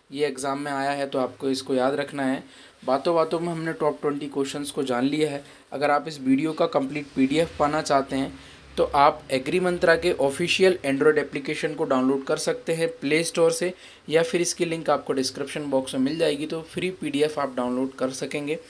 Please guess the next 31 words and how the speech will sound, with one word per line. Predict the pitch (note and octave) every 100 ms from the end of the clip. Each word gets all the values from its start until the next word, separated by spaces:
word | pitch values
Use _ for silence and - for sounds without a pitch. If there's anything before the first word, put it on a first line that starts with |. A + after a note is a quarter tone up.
| - - - - _
इसके | D#3 - F3+
अलावा | F3 E3+ F3
हम | E3+ E3
बात | D3 C3+
करेंगे | - D3 C#3+ D3+ - - _
question | D#3 D#3+ F3
of | E3+
the | D#3 E3
day | C#3+
के | C#3 D#3
बारे | D3 C3
में, | C3 D3 - - _ -
जिसका | C#3+ - F3
जवाब | E3 D#3 D#3
आपको | C#3+ C3 D#3
कमेंट | D#3 C#3 C#3+
सेक्शन | D#3 - D3
में | C#3+
बताना | B2 A#2+ C#3+ D#3+
है। | D#3 D#3 C#3
राइट | C#3+ D#3
आंसर | C#3+ C#3+ D#3
नेक्स्ट | C3+ C3+ C#3 -
पार्ट | C#3 B2+
में | C3+
हम | C3 C#3 - _
डिस्कस | B2+ C3 - C3
करेंगे। | - G#2 G2+ G2+ -
क्वेश्चन | C3+ - E3+
है | E3 F#3 - - _ -
एक्सटेंशन | C#3 - F3 F3 F3+ F#3